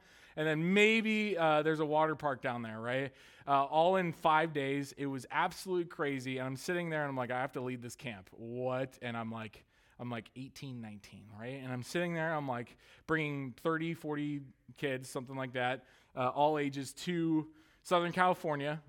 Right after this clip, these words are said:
where a lot of people, they've never even left the arms of their own mother,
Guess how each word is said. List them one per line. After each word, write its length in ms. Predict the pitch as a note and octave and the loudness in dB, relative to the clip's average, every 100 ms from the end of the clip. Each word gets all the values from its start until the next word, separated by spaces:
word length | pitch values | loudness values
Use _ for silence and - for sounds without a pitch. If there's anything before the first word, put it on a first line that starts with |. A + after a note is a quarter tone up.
| - | -6
where 260 | C3 C3+ | 0 2
a 60 | B2+ | 2
lot 220 | C3 C#3+ | 4 4
of 100 | D#3 | 2
people, 520 | E3 D3+ E3 E3+ F#3 - B2+ | -2 -4 -4 -4 -6 -12 -6
they've 460 | C3 C3 B2+ B2 | -4 -4 -6 -10
never 380 | B2 B2 C3+ C#3+ | -6 -4 -4 -6
even 380 | C3 C3+ B2+ B2 | -6 -6 -4 -2
left 460 | B2+ D3+ - - B2 | -2 -2 -8 -16 -12
the 100 | A#2 | -8
arms 420 | A#2+ B2+ D3 C#3 | -6 -6 -6 -6
of 220 | B2+ A2+ | -8 -6
their 200 | B2 B2 | -6 -4
own 200 | B2+ C#3+ | -4 -6
mother, 400 | C3+ A#2 A#2+ C3+ | -6 -6 -6 -10